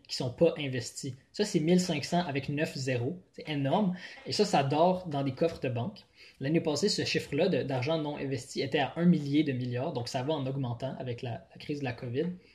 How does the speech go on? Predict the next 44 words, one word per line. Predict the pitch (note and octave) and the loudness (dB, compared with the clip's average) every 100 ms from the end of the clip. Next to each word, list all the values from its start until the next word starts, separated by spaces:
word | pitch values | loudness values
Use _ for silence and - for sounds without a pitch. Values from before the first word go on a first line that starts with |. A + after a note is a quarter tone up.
| - _ _ _ _ - _ D3 | -20 _ _ _ _ -20 _ -2
Les | |
capitalistes | C#3 D#3 E3+ F#3+ F3+ | 4 4 8 8 8
veulent | C#3 B2 | 4 4
pas | C#3+ | 2
investir | D3 C3+ - D#3 E3+ | 2 -2 0 2 2
pour | C#3+ C3 | 2 -2
régler | B2 C3+ | 0 0
les | C#3+ | 0
problèmes | - C3 | -2 -4
de | C3+ | -2
la | |
société | - C3+ B2+ G3 - | -2 -4 -2 -2 0
parce | C#3 | -2
que | F3+ | 0
ça | E3+ C3 | 0 0
leur | C3+ | 0
rapporterait | C#3 D#3 - C3 | -2 -4 -4 -2
pas | E3 | -2
de | E3+ | -4
profit. | C3 A#2 E3+ - _ - - _ | -6 -4 -4 -6 _ -20 -20 _
Puis | - B2+ | -6 -4
en | C#3+ | -4
plus, | - F#3+ G#3+ | 4 6 6
parce | D#3+ C#3+ | 0 0
que | E3 | 4
l'économie | D3+ C#3+ D3 C#3 E3+ F3 | 4 4 0 0 0 -2
est | - | 0
complètement | F3 D3 C#3+ - | 0 2 -2 -2
saccagée | C#3 - A#2+ C3+ - - | -4 -2 -2 -2 -6 -8
par | C3+ C3 - | -6 -4 -4
leur | C3+ B2+ - | -4 -4 -4
faute. | C3+ C3 - - - - - _ | -6 -6 -8 -20 -20 -20 -20 _
C'est | - | -4
la | - | 0
propriété | - F3 F3+ E3+ G3 | 4 6 8 6 4
privée | - C#3+ D#3 F3 | 0 2 2 2
et | C3+ | 0
le | A#2+ | -2
système | - - C#3+ | -6 -6 -6
capitaliste | C#3+ B2+ - A#2 B2 - | -4 -6 -4 -6 -6 -10
qui | - | -12
sont | - A#2+ - - | -8 -8 -10 -10
les | B2 A#2+ | -6 -6
obstacles | A#2 - B2 - | -6 -6 -6 -6